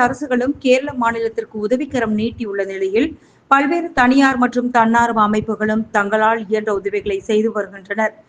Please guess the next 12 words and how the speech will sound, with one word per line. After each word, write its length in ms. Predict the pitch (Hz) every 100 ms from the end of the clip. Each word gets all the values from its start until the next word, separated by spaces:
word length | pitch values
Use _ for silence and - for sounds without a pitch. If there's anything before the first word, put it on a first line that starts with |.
| _ _ -
பல்வேறு 340 | 254 247 247 233
அதிகாரிகள், 560 | 226 226 233 220 226 226 226
பிரதமர் 460 | 240 233 254 254 254 214
என 100 | 202 208 220 208
அனைவரும் 480 | 220 277 277 226 185 - -
வயநாட்டிற்கு 600 | 233 269 269 254 220 220
நேரில் 360 | 208 220 233 220
சென்று 300 | 208 185 269 320 - _ -
சம்பவ 440 | - 294 349 349 320
இடத்தை 260 | 277 269 247 254
பார்வையிட்டு 500 | 233 254 247 214 196
வருகின்றனர். 580 | 190 190 202 220 226 226